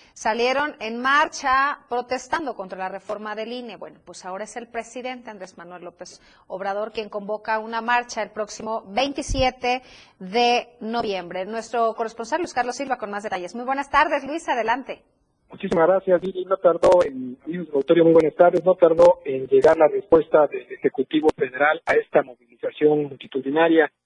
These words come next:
Speaker 2: de la que fuimos testigos en diversas entidades de la República Mexicana.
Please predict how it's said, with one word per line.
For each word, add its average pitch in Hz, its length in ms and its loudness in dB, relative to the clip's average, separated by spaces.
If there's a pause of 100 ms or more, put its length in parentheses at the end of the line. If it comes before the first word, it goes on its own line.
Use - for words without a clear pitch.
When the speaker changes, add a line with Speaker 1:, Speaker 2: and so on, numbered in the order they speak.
(220)
Speaker 2:
de 127 80 4
la 127 80 -4
que 131 160 -2
fuimos 165 320 0
testigos 151 560 4
en 127 140 -4
diversas 135 420 2
entidades 135 480 0
de 120 80 -8
la 117 100 2
República 131 420 -6
Mexicana. 190 440 0